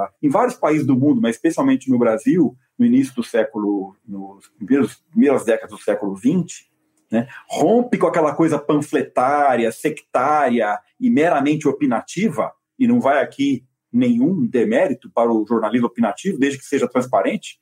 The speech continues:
mas enfim, mas quando que surge o mercado? E, e, e o Júlio Mesquita é tido como o primeiro publisher brasileiro, né? E, e a publicidade vem. Quando o ambiente editorial busca objetividade,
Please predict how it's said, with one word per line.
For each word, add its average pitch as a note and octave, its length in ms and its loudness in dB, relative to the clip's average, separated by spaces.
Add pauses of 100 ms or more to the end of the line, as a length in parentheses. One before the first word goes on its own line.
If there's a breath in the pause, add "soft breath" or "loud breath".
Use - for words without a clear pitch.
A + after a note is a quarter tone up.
(140)
mas C3+ 160 2
enfim, C#3+ 360 0 (200 soft breath)
mas C#3+ 300 -4 (320)
quando A#3 320 2
que G3+ 100 -2
surge E3+ 380 0
o E3 60 4
mercado? C3+ 760 -2 (240)
E, A#2 560 0
e, B2 40 0
e A2+ 60 2
o A2+ 40 -2
Júlio C#3 240 2
Mesquita C3 400 0
é C3+ 40 -2
tido C#3+ 180 0
como C#3+ 140 2
o B2+ 60 0
primeiro D#3+ 400 2
publisher B2 520 0
brasileiro, G#2+ 540 -4
né? C3+ 140 -4 (280)
E, A#2 240 2
e C#3 60 4
a C3+ 40 -2
publicidade D#3 600 -2
vem. B2 400 -2 (220)
Quando G3+ 260 2
o A3 40 4
ambiente A3 500 0
editorial D#3+ 840 2
busca B3 460 2
objetividade, C3 880 -4